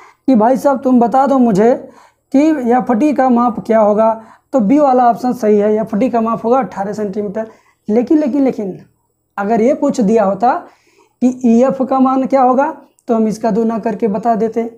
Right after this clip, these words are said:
ये पूछ दिया होता कि एफ़ डी और एफ़ ई में अंतर कितने का है,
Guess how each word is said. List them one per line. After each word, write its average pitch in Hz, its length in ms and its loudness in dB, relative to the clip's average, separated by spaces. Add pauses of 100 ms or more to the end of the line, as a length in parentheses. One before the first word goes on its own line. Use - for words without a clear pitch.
(680)
ये 269 120 4
पूछ 285 240 -2
दिया 277 240 4
होता 277 280 2 (460)
कि 285 100 4 (520)
एफ़ 240 280 0
डी 339 440 0 (260)
और 262 220 2
एफ़ 254 280 0
ई 302 520 0 (100)
में 254 140 2
अंतर 247 480 0
कितने 320 380 2
का 320 140 2
है, 370 240 2